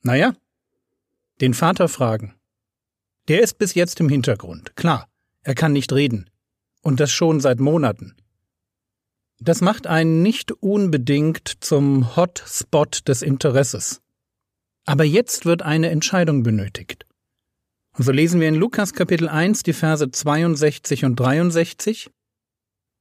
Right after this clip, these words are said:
„Sie winkten aber seinem Vater zu, wie er etwa wolle, dass er heißen sollte. Und er forderte ein Täfelchen und schrieb darauf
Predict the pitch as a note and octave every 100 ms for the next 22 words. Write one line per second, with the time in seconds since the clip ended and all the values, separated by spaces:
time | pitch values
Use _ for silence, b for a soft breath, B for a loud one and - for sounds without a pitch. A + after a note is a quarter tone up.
0 | _ _ _ - E3 D#3 A#3+ B3+ - G3
1 | E3+ D#3 D#3 C#3 C#3+ C#3 C3 B2+ - G#3+
2 | A3 B2+ A#2+ - G#2 F2+ _ _ _ _
3 | _ _ _ _ C#3 E3+ - B3+ C#4+ E3+
4 | E3 E3+ D3+ C3 C#3+ D3+ C#3+ C3 B2 C3+
5 | A2+ B2 A#2+ A#2+ A2 G2+ G2+ G#2+ - _
6 | _ _ _ _ _ _ _ _ _ _
7 | _ _ - C#3 C#3+ C3 D#3 D#3 E3 E3
8 | C#3+ B2 A#2+ C#3 B2+ - D3+ F#3+ A3+ F#3
9 | - D3+ - D3+ C3+ D3+ A3 -